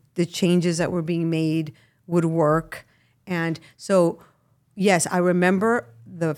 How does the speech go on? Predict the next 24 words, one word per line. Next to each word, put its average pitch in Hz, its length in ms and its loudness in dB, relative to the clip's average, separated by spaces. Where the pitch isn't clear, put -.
the 160 200 -4
first 180 380 -2
actor. 165 580 -4
He 196 220 -4
was 170 160 -2
fantastic. 147 880 -6
And 151 180 -2
then 160 180 0
when 165 140 0
they 180 140 0
changed 175 420 -2
it, 175 180 -4
you 165 280 -2
were 170 100 0
the 180 100 -4
perfect 160 480 -8
piece - 540 -16
that - 160 -4
fit - 340 -2
in 165 260 0
their 151 200 0
new 156 180 0
puzzle. 147 600 -4
And, 156 360 -2